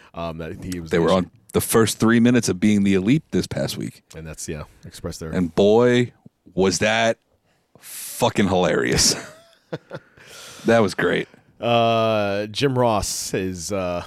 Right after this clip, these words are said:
Speaker 1: a little peeved. He expresses his frustration with certain A E W stars not listening. So, uh, J R, as we know, it, with, uh, when you listen to his broadcasts on Dynamite,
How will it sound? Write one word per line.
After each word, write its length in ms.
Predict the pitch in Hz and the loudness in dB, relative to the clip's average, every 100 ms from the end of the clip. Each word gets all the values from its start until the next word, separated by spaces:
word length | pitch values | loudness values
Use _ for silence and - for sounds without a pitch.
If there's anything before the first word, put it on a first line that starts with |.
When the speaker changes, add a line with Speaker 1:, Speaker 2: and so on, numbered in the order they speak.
| - | -8
Speaker 1:
a 80 | 104 | -8
little 160 | 98 | -6
peeved. 640 | - - 98 90 80 - - | -6 -6 -4 -6 -8 -10 -8
He 100 | 98 | -10
expresses 460 | 85 - 92 92 | -8 -6 -6 -6
his 100 | 85 | -10
frustration 580 | - 98 - 92 87 92 | -10 -10 -8 -6 -6 -8
with 140 | 90 - | -10 -8
certain 260 | 101 87 | -8 -8
A 60 | 90 | -8
E 160 | 95 | -10
W 240 | 90 87 90 | -8 -8 -8
stars 520 | - 87 85 82 - - _ | -6 -6 -6 -8 -12 -16 _
not 260 | 104 95 87 | -12 -10 -10
listening. 340 | 90 - 80 | -10 -12 -12
So, 300 | 90 87 85 | -6 -4 -4
uh, 60 | 104 | -4
J 220 | 110 117 | 0 2
R, 180 | 110 104 | 2 0
as 100 | 92 | -4
we 80 | 92 | -6
know, 320 | 92 85 90 | -4 -4 -4
it, 260 | 95 80 - | -6 -8 -6
with, 340 | 90 90 - | -6 -6 -10
uh, 100 | 101 | -8
when 180 | 90 95 | -6 -4
you 80 | 101 | -4
listen 180 | 92 101 | -4 -6
to 40 | |
his 100 | 90 | -6
broadcasts 640 | 95 87 - 80 78 - | -4 -4 -4 -8 -6 -8
on 380 | 87 87 82 85 98 | -6 -6 -8 -10 -6
Dynamite, 480 | 90 87 80 76 | -6 -4 -8 -10